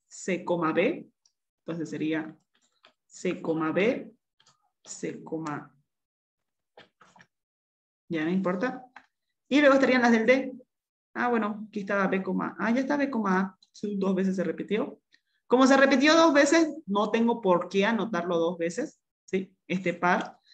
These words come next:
se parece a este par, ¿sí? No lo anoten dos veces, solo basta con que lo anoten una vez. Y luego quedaría el D, coma C.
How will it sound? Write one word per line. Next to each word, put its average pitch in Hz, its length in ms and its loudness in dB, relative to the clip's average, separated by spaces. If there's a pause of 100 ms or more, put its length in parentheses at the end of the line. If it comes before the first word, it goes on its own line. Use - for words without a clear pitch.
(140)
se - 160 -6
parece 175 360 0
a - 20 -2
este 180 180 -4
par, 190 420 -2
¿sí? - 260 -8
No 196 100 2
lo 196 60 4
anoten 185 360 0
dos 180 180 0
veces, 190 360 -4
solo 196 240 2
basta 190 260 0
con 175 120 -2
que 170 80 -6
lo 156 60 -4
anoten 175 280 -4
una 190 180 0
vez. 277 320 0 (560)
Y 254 80 -2
luego 277 160 2
quedaría 247 300 2
el 226 100 2
D, 220 120 2
coma 196 240 -2
C. - 200 -16